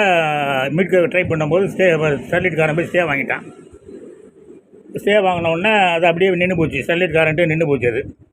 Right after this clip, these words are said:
அந்த ஸ்டே இன்னும் இருக்கா இல்லையா? ரொம்ப சிம்பிளான கேள்வி தான் கேட்குறேன் நான். யாருக்கு? டிட்கோவுக்கு. இந்த பப்ளிக் இன்ஃபர்மேஷன் ஆஃபீஸர் டிட்கோ, சென்னை ஒம்போதுக்கு. அது இருபத்தாறு பன்னெண்டு ரெண்டு இருபத்தி மூணு, அது மூணு மாசம் ஆகி போச்சு இப்போ. அவர்கிட்ட கேட்குறேன், "அந்த ஸ்டே இன்னும் இருக்கா இல்லையா?"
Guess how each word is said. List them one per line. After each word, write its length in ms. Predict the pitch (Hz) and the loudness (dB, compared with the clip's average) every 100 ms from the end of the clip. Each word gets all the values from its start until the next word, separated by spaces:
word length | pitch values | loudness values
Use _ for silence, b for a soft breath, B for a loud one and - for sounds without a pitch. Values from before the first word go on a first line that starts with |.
| _ - - - - | _ -20 -20 -20 -4
அந்த 260 | 165 160 - | 0 0 2
ஸ்டே 140 | 208 | 4
இன்னும் 240 | 214 196 196 | 4 4 2
இருக்கா 300 | 180 170 202 | 2 4 2
இல்லையா? 340 | 160 147 156 - | 4 2 2 0
ரொம்ப 240 | 151 190 | 0 0
சிம்பிளான 480 | - 190 208 196 165 | 0 -2 2 2 2
கேள்வி 180 | 156 151 | 0 0
தான் 140 | 180 | 2
கேட்குறேன் 280 | 143 135 117 | 2 2 -2
நான். 240 | 117 - - - - - - - - | -6 -10 -16 -18 -20 -20 -20 -20 -6
யாருக்கு? 440 | 143 156 131 120 104 - - | 0 2 2 -2 -4 -8 -6
டிட்கோவுக்கு. 520 | 156 156 175 131 - | -6 0 0 0 -6
இந்த 140 | - 135 | -6 -4
பப்ளிக் 380 | 151 160 156 | -2 -2 -2
இன்ஃபர்மேஷன் 340 | 139 147 131 143 | -2 -4 -2 0
ஆஃபீஸர் 280 | 135 143 139 | 0 0 -2
டிட்கோ, 400 | 143 - 160 - - - - _ | -4 -2 -2 -2 -12 -20 -20 _
சென்னை 260 | - 151 143 | -6 -2 0
ஒம்போதுக்கு. 600 | 139 151 147 123 202 - 165 - _ _ - | 0 0 0 0 -2 -4 -14 -20 _ _ -4
அது 480 | 160 160 151 156 - - | 0 2 0 -6 -12 -8
இருபத்தாறு 440 | 175 175 170 165 156 | 0 0 2 0 0
பன்னெண்டு 260 | 147 151 | 0 0
ரெண்டு 220 | 147 151 151 | 0 2 2
இருபத்தி 280 | 160 156 | 2 0
மூணு, 140 | 151 151 | 0 0
அது 140 | 143 | 0
மூணு 180 | 151 170 | 0 0
மாசம் 220 | 165 151 | 0 0
ஆகி 80 | 151 | -2
போச்சு 240 | 131 123 | -4 -8
இப்போ. 200 | 127 170 - _ _ - - - - | -8 -10 -14 _ _ -20 -12 -10 -4
அவர்கிட்ட 160 | 160 165 | 0 0
கேட்குறேன், 320 | 139 165 156 | 2 0 0
"அந்த 180 | 147 139 | -2 -2
ஸ்டே 300 | 113 170 202 | -4 -4 -4
இன்னும் 200 | 180 196 | -2 0
இருக்கா 300 | 170 160 196 | 0 2 0
இல்லையா?" 420 | 156 139 139 135 | 0 0 0 0